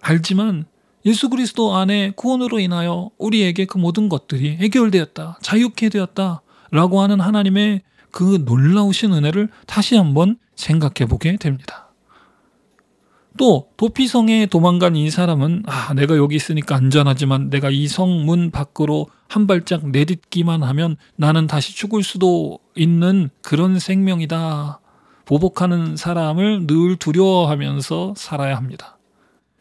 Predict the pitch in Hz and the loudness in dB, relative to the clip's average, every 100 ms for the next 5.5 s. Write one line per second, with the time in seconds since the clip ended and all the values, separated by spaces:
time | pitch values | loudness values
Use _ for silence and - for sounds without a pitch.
0 | _ - 233 262 240 226 202 220 190 180 | _ -2 0 2 0 -2 -2 0 0 0
1 | 180 165 170 156 156 156 139 139 156 165 | 0 0 -2 -2 -2 0 0 -2 -2 -2
2 | 131 156 143 139 123 - 160 - _ _ | -2 -4 -4 -4 -4 -4 -8 -8 _ _
3 | _ _ _ _ 139 - - 185 180 196 | _ _ _ _ -4 0 2 2 4 2
4 | 175 240 - 185 165 180 202 143 _ _ | 0 -4 -2 0 0 0 -2 -4 _ _
5 | - 208 196 220 | 0 4 4 4